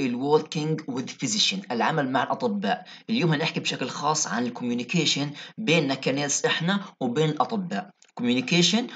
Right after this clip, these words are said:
with the medical staff، التواصل والاتصال مع الفريق الطبي،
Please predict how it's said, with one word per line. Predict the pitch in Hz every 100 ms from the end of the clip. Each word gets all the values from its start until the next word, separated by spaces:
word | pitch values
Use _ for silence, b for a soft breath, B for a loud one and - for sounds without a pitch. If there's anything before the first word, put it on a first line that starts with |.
| B -
with | 123 165 135 110
the | 117 127
medical | 160 185 185 208 185 185 -
staff، | - 104 - - - -
التواصل | 127 - 139 160 123 - 113
والاتصال | 117 - - 175 - 147 139
مع | 147 147 -
الفريق | - - 156 175
الطبي، | 170 202 208 180 233